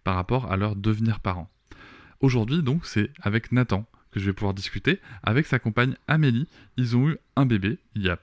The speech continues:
pas très longtemps en fait, et il va nous raconter son histoire de parents, de père, en répondant à des questions sur l'arrivée de leur premier enfant. L'origine du désir d'enfant, l'annonce de la grossesse et la prise de conscience, le déroulement de la grossesse, de l'accouchement,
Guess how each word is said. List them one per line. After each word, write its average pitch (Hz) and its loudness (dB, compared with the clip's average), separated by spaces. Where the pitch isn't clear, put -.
pas 208 0
très - 0
longtemps 113 2
en 147 -2
fait, - -2
et 165 2
il 123 -4
va 120 2
nous 113 2
raconter 123 0
son 107 0
histoire 101 0
de 101 0
parents, 95 -4
de 107 2
père, 113 0
en 110 0
répondant 127 0
à 127 -2
des 98 0
questions 113 -4
sur 92 -6
l'arrivée 113 2
de 113 -2
leur 98 -2
premier 113 0
enfant. 95 -6
L'origine 123 4
du 110 2
désir 101 0
d'enfant, 127 -2
l'annonce 160 -2
de 123 0
la 123 4
grossesse 117 0
et 156 2
la 135 2
prise 120 -2
de 107 -2
conscience, 107 -4
le 117 2
déroulement 107 2
de 98 -2
la 92 -2
grossesse, 101 -6
de 104 -2
l'accouchement, 98 -4